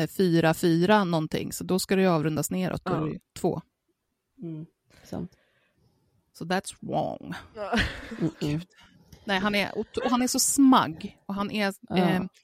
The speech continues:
Speaker 1: han är en riktigt vidrig vit man som har,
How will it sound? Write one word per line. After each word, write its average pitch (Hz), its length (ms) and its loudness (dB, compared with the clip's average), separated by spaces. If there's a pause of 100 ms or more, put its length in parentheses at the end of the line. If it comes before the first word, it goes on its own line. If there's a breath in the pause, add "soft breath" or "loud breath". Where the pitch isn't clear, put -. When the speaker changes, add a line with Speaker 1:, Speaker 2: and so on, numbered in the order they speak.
(360 loud breath)
Speaker 1:
han 240 100 0
är 233 120 0
en 240 60 -2
riktigt 226 680 -4
vidrig 180 640 0
vit 180 280 0
man 165 360 -2
som 170 180 -6
har, 147 320 -2